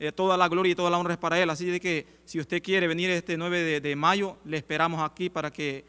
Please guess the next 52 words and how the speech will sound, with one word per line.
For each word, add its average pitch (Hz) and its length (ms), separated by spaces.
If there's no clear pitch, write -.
juntos, 214 320
amado 190 200
hermano, 190 260
como 151 220
pueblo 190 320
de 185 80
Dios, 202 160
hermano, 196 360
eh, 151 360
limpiemos, 151 500
hermano, 180 360
eh, 151 160
acá 165 280
afuera 175 360
en 156 80
el 143 100
templo, 180 260
hermano, 180 280
mover 156 220
unas 175 180
cosas 196 380
y 160 140
también 160 400
colocar 156 380
acá 165 260
las 151 180
sillas. 190 300
La 156 160
fe 202 120
mía 202 220
es, 214 60
amado 202 160
hermano, 196 180
de 185 100
que 175 120
pronto 196 340
vamos 190 160
a 180 80
salir 185 260
de 185 140
esto 220 320
y 160 120
después, 185 280
amado 202 220
hermano, 190 140
no 185 120
vamos 202 260
a 180 60
caber 185 240
en 185 80
este 185 200
local. 165 360